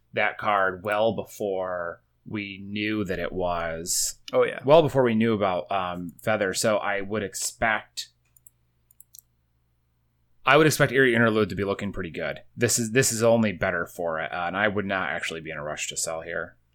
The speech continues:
Speaker 2: Yeah. So Contagion Clasp from Scars of Mirrodin is the latest Proliferate card to make some motion. Foils going from about four bucks to, say, ten dollars.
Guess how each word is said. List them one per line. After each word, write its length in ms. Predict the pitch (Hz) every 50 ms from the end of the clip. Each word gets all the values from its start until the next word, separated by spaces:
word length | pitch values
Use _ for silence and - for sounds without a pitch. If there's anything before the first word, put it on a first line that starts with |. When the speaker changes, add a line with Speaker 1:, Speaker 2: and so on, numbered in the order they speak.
| _ _ _ _ _ _
Speaker 2:
Yeah. 200 | - 123 120 117 - _ _ _ _ _ - - - - - - - - - _ _ _
So 200 | - - 175 175
Contagion 520 | 175 - 165 151 - 196 220 220 226 214 196
Clasp 380 | - 208 185 185 196 196 -
from 140 | - 160 139
Scars 340 | - - - 156 151 156 156
of 80 | 151
Mirrodin 360 | 147 151 156 160 160 160 156 147
is 120 | 135 127
the 100 | 131 143
latest 320 | 131 135 135 135 135 -
Proliferate 540 | - - 127 123 151 170 - - 165 160 156
card 400 | 156 - 165 151 151 151 151 151
to 140 | - 160 143
make 180 | 143 143 143 143
some 460 | - 147 139 143 143 139 135 - -
motion. 460 | 147 139 143 143 - 151 143 143 143
Foils 340 | 139 - 156 156 151 151 147
going 220 | - 151 143 139 139
from 140 | - 143
about 220 | 135 127 117 - -
four 200 | - 196 190 180
bucks 260 | 175 170 170 170 -
to, 120 | - - -
say, 160 | - 131 123
ten 260 | - - 180 170 165
dollars. 640 | 160 156 156 151 151 147 147 147 143 - - - -